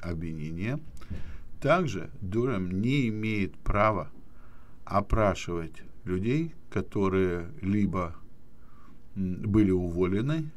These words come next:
либо подали в отставку, а, и сегодня не являются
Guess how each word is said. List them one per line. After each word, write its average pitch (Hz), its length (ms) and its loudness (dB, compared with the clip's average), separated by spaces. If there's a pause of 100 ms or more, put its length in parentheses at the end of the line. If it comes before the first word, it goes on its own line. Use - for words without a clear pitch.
либо 101 340 4
подали 90 440 0
в 85 80 -2
отставку, 117 800 -2 (1000)
а, 92 160 0
и 110 300 4
сегодня 113 480 0
не 98 320 4
являются 107 920 0